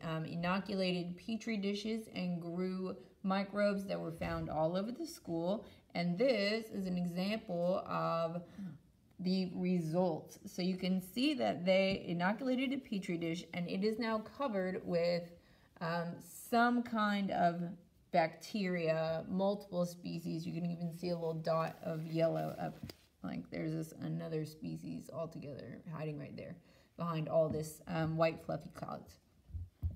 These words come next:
So one thing you can do is you can estimate the percent that's covered, but then figure out exactly how much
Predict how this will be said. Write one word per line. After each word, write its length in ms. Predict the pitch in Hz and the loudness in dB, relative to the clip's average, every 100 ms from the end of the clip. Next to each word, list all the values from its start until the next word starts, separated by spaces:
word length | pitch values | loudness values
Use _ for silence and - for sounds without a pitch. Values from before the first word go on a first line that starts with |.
| - - | -6 -16
So 240 | - 233 | 0 2
one 160 | 233 320 | 4 4
thing 220 | 349 339 | 2 2
you 80 | 285 | 0
can 180 | 254 214 | 2 2
do 160 | 208 | 2
is 220 | 190 190 | 2 2
you 80 | 220 | 2
can 280 | 226 196 180 - - | 2 0 0 -4 0
estimate 800 | 269 320 - 320 269 269 262 - | 2 2 -2 2 4 4 2 0
the 80 | 196 | 0
percent 840 | 196 - 185 180 - - 285 302 - - | 0 -2 -2 -4 -2 2 2 0 -6 0
that's 380 | 196 180 - - - | 2 2 -2 -16 -8
covered, 680 | - 185 196 175 170 196 240 - - - - | -4 -2 2 2 4 2 -2 -6 -16 -20 -4
but 160 | - 226 | 0 0
then 240 | 320 359 | 0 -2
figure 440 | 349 - 277 254 220 | -4 0 2 2 4
out 320 | 185 185 180 - - | 4 2 -2 -8 -4
exactly 840 | 202 208 196 233 254 254 233 185 - | 0 2 6 6 4 0 -2 -2 -2
how 160 | 214 | 0
much 360 | 208 185 175 - | 2 0 -2 -8